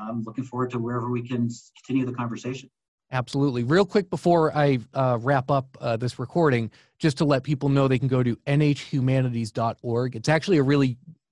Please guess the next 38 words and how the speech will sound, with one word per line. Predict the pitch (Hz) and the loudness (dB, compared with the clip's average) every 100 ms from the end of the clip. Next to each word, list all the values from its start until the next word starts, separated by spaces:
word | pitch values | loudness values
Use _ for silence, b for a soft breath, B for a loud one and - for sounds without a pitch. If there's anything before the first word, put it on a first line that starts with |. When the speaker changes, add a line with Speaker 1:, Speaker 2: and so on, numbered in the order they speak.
| 127 | -6
Speaker 2:
user-friendly, | 147 147 147 - 139 135 135 131 120 127 - | 0 2 0 0 0 2 2 0 -2 -6 -6
easy | 135 131 131 | -2 0 0
to | 131 | 0
navigate | 123 120 113 120 - | 0 -2 -2 -6 -6
website. | 113 113 - 123 113 113 - _ | -6 -6 -6 -2 0 -2 -6 _
Um, | 107 107 104 101 - _ _ _ _ | -8 -6 -6 -10 -14 _ _ _ _
maybe | 151 151 | 0 4
I'm | 151 | 4
biased | 139 139 135 | 4 2 2
because | 135 147 131 | -2 0 2
I've | 120 107 | 2 2
been | 127 | 0
on | 117 | 0
the | 117 | 0
website | 117 107 120 - | -2 -2 -6 -6
before, | 113 139 117 | -8 -4 -4
but | 117 - | -4 -2
to | 143 | 0
me | 135 | 2
it | |
was | 127 | 2
easy | 139 143 127 | 2 0 0
to, | 117 117 - | -2 -4 -10
to | 113 | -4
navigate | 139 170 156 156 151 | 0 0 0 0 0
and | 131 | -2
find | - 127 120 117 | -2 0 0 0
the, | 113 110 101 b b b b - | 0 -2 -4 b b b b -4
the | |
different | 131 135 139 110 | 0 0 0 -4
pages | - 135 120 123 117 | 0 0 2 2 0
for | - 123 113 107 104 - 143 151 | -4 -2 -2 -2 -6 -12 -20 -6
grant | 147 160 147 | 0 0 2
information, | 139 151 143 135 127 135 127 123 | 0 0 2 2 2 2 2 0
about | 123 110 107 | 0 -2 -4
the | 110 | -4
staff, | - 143 143 127 | -2 2 2 0
a | 117 | -4